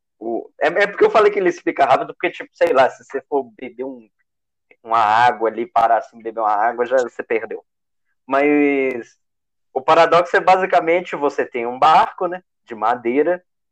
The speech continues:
que é do Teseu, olha só que criativo. É, eu não vou explicar quem que é o Teseu, isso não faz diferença. <laughs> Mas tem um barco que tem,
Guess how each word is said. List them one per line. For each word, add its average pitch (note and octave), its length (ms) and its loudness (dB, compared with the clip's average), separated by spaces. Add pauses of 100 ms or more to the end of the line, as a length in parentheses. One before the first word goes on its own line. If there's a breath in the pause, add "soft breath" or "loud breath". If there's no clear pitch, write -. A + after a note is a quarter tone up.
que - 80 -2
é B2+ 60 4
do C3 160 -6
Teseu, C3 760 0
olha A2+ 280 -2
só G#2 160 -4
que - 120 -20
criativo. B2+ 540 -8 (880 soft breath)
É, C3+ 320 0 (220)
eu - 120 0
não A4 160 2
vou G#3 440 0
explicar D3+ 400 -6
quem D#3+ 160 -4
que E3 80 -2
é - 20 2
o D3+ 60 0
Teseu, A#2 560 -2
isso C3+ 160 -10
não E3+ 80 -2
faz F3 180 -2
diferença. A2 640 -4
<laughs> G3+ 560 2
Mas F#3+ 220 2
tem A3+ 180 2
um E3+ 160 -2
barco C#3 580 2 (560)
que C#3+ 680 2
tem, B2+ 560 -4